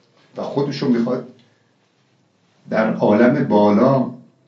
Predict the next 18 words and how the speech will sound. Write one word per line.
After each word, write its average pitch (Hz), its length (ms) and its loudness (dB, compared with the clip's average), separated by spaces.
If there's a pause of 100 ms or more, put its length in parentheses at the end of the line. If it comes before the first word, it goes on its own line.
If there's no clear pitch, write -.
(540)
کنار 127 440 2
خداوند 113 1040 0
جاودانه 104 640 2
نگه - 460 2
داره 92 280 -4
و 90 160 -2
برنامه‌های 98 760 0
جاودانی 101 500 -2
خدا 104 280 -8
رو 95 80 -8
پیش 95 220 -10
ببره، 101 200 -8
این 131 160 -4
سختی‌ها 101 640 -6
رو 117 120 0
بایستی 113 640 -2 (920)
تحمل 92 460 -4
کنه. - 180 -18